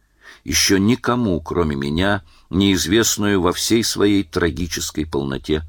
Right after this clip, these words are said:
Мы привыкли отделять характер от внешности, интеллект от телесного образа. Этот человек умен, строг, решителен, способен к творчеству. А высокий он или низкорослый,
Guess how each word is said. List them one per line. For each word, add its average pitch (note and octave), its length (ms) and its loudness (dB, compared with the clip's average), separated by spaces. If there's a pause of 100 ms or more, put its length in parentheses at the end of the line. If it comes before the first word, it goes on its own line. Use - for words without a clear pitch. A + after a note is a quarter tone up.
(720)
Мы G#2+ 180 2
привыкли G#2 460 2
отделять G2 500 2
характер G#2 640 0
от F2+ 160 -2
внешности, E2 800 -4 (360)
интеллект G#2 840 2
от F2 200 -2
телесного D#2+ 640 -2
образа. - 520 -8 (680)
Этот G#2+ 300 0
человек G2 540 2
умен, D2 600 0 (100)
строг, - 680 -6
решителен, D2+ 800 0 (260)
способен C#3+ 560 0
к - 120 -10
творчеству. D#2 800 -4 (920)
А D#2 160 2
высокий D2+ 640 -2
он B1+ 260 -6
или C#2+ 240 -4
низкорослый, D2 880 -4